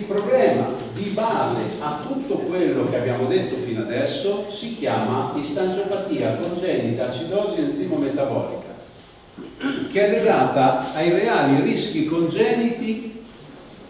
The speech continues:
e quindi all'infiammazione silente presente dalla nascita, troppo sottovalutata e dimenticata. È, parte tutto da qua.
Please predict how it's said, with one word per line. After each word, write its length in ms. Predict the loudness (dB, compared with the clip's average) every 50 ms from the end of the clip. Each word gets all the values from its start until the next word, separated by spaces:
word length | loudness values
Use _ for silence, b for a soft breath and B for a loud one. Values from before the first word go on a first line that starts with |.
| -12
e 160 | -8 -8 -6 0
quindi 380 | 4 6 6 6 6 6 4
all'infiammazione 920 | 4 4 4 6 4 4 4 4 2 2 2 2 0 0 0 2 4 4 4
silente 680 | 2 2 0 2 4 4 4 4 4 2 2 0 -2
presente 600 | -2 -2 -4 -2 0 0 2 2 2 2 0 0
dalla 220 | 0 0 0 0
nascita, 800 | 0 2 2 0 0 -2 -4 -4 -6 -4 -4 -4 -2 -4 -4 -8 -10 -14 B B B B B B -18 -8
troppo 380 | -4 0 0 0 0 0 -2 -4
sottovalutata 960 | -6 -6 -8 -8 -6 -6 -4 -2 -2 -2 -2 -4 -4 -6 -8 -8 -8 -8 -8
e 80 | -6 -4
dimenticata. 680 | -4 -2 -2 -2 -2 -4 -6 -8 -8 -10 -12 -12 -14 -16 -18 -20 -20 -20 -20 -20 -20 -20 -20 -20 -20 -20 -20 -20 -20 -20 -20 -20 -20 -16 -12 -10 -8 -8 -8 -10 -10 -8 -6
È, 400 | -2 0 0 0 0 -2 -4 -6 -10 -12 -16 -18 -18 -20 -20 -20 -20 -20 -20 -20 -20 -20 -20 -20 -20 -20 -12
parte 440 | -8 -4 -2 -2 -2 -2 -4 -4 -4
tutto 280 | -4 -4 -4 -4 -4 -4
da 140 | -4 -2 -2
qua. 380 | -2 -4 -6 -6 -8 -8 -12